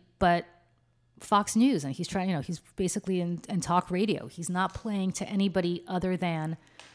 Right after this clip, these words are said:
um, the notion that he wants to get a message across that he knows is false. I mean, he's not a complete moron. He knows it's false. But the problem for him is he's gonna continue to say this and say this and say this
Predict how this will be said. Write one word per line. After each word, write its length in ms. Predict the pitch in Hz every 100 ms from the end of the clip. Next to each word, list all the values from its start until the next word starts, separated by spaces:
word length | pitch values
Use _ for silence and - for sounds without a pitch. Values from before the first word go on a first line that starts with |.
| - _ -
um, 340 | 175 165 160 -
the 160 | -
notion 460 | 185 190 190 196 170
that 140 | 165
he 160 | - 196
wants 260 | 180 170 -
to 60 |
get 160 | 170 170
a 20 |
message 340 | 170 180 208
across 280 | 170 180 165
that 80 | 220
he 180 | - 370
knows 320 | 196 151 131
is 100 | -
false. 440 | - 135 160 170
I 20 | 165
mean, 80 |
he's 140 | 143 180
not 100 | 156
a 60 | - _ _ -
complete 420 | - 135 - 180
moron. 420 | 160 147 151 175
He 100 | 175
knows 240 | 196 156 131
it's 100 | -
false. 400 | 139 143 180 - - - - - -
But 140 | 196
the 80 | 185
problem 380 | 214 202 233 214
for 100 | 196
him 220 | 156 156
is 100 | 170
he's 160 | 175
gonna 160 | - 156
continue 380 | - 151 180 185
to 80 | 180
say 240 | - 139
this 320 | 147 165 - - _ _ -
and 120 | 185
say 220 | 165 151 147
this 220 | 160 -
and 100 | 175
say 220 | - 143
this 320 | 160 208 -